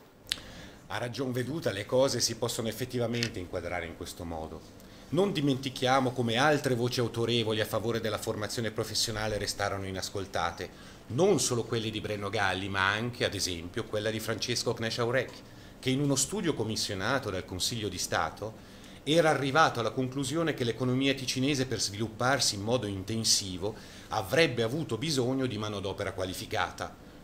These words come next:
compito specifico questo della formazione professionale.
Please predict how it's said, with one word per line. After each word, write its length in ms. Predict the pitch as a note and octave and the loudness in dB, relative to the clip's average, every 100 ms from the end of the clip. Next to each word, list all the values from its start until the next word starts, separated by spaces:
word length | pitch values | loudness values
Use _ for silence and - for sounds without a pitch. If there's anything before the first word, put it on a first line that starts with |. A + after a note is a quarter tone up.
| - | -2
compito 400 | C#3+ A2 F2+ F2+ | 4 4 4 -6
specifico 640 | F#2+ C3+ A#2+ F2 - - D3+ | -4 0 0 0 -2 -2 -2
questo 400 | - B2+ - B2 | -4 -6 -2 0
della 160 | C3+ | 0
formazione 480 | B2 B2+ A#2+ C3 A#2 | 0 0 0 0 -2
professionale. 960 | F#2+ F#2 - G2 D#2+ C2 C#2 - - | -2 -2 -2 -2 -4 -6 -10 -16 -18